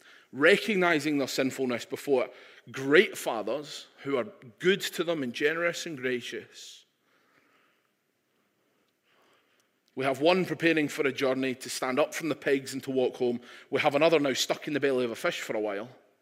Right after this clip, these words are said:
So what do their fathers do about it?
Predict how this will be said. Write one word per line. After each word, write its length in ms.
So 220
what 440
do 120
their 160
fathers 840
do 200
about 240
it? 260